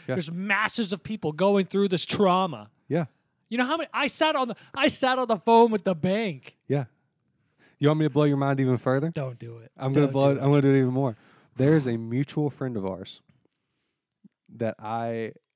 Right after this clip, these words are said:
Speaker 1: handle their account
Speaker 2: Uh-huh.
Speaker 1: because of our relationship.
Speaker 2: Yes, I know who.
Speaker 1: Yeah.
Speaker 2: Yeah.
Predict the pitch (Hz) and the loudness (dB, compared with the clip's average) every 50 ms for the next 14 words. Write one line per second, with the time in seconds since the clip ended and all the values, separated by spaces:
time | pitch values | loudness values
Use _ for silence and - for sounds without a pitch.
0 | - - - 120 117 117 117 120 117 120 135 139 - 120 98 95 98 - _ _ | -20 -18 -12 -10 -8 -6 -6 -6 -6 -6 -8 -10 -10 -12 -12 -12 -14 -16 _ _
1 | _ _ _ _ - 175 156 147 135 139 147 151 175 - _ _ _ - 113 - | _ _ _ _ -12 -8 -6 -4 -4 -4 -4 -6 -6 -10 _ _ _ -10 -8 -8
2 | 117 101 92 101 98 98 95 107 135 139 113 98 - - - - - - 98 98 | -8 -10 -10 -10 -10 -10 -8 -8 -8 -8 -8 -10 -10 -12 -18 -20 -14 -12 -12 -12
3 | - _ _ 208 180 175 160 - 165 156 151 156 160 185 233 208 139 - _ _ | -12 _ _ -2 -2 -2 -2 -2 -4 -2 0 2 2 2 0 -2 -8 -12 _ _
4 | - - 120 135 127 110 - 190 185 156 | -14 -8 -6 -6 -6 -8 -10 -12 -12 -12